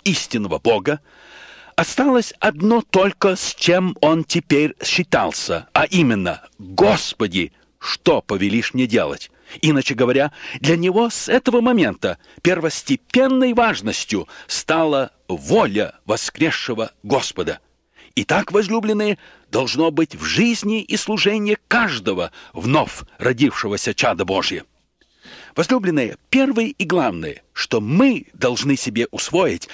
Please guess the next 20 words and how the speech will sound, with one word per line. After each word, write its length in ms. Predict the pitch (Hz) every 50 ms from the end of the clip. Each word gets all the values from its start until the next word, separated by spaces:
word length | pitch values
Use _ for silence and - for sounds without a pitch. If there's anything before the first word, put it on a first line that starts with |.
| - - -
это 280 | - 151 147 - 147
то, 260 | - - 170 135 107 - - - _ _
что 240 | - - - - 147
единственное 1200 | 135 113 120 113 82 87 - 247 269 277 254 - - - 160 180 180 165 160 156 143 127 - - - -
угодное 680 | 143 240 180 - - 226 - - 208 175 214 226 208
служение 600 | 202 - - 226 214 - 175 208 220 202 208 220
Богу 360 | 175 135 185 220 220 190 202
возможно 520 | 208 214 208 - 202 214 220 185 170 214 214
только 640 | _ - - 277 311 302 247 - - - 175 139 - - - - -
будучи 480 | - 143 180 175 165 156 - - 131 104
в 120 | - -
центре 680 | _ - - - 254 240 170 123 - - 101 101 92 - - - - - -
воли 300 | 120 139 143 123 104 117
Божьей. 500 | 110 113 113 98 - - 92 71 - - _ _ _ _ _ _ - - -
Можно 340 | - 131 156 156 139 165 160
быть 220 | 147 170 160 - -
занятым 560 | 175 170 170 180 170 156 - 190 185 170 - - - -
многими 600 | - 92 98 113 160 202 208 165 143 170 160 160
религиозными 680 | 147 131 139 139 123 110 127 143 139 131 - 131 123 123
деятельностями, 800 | 120 110 131 131 107 - - 107 101 - - - 85 80 78 -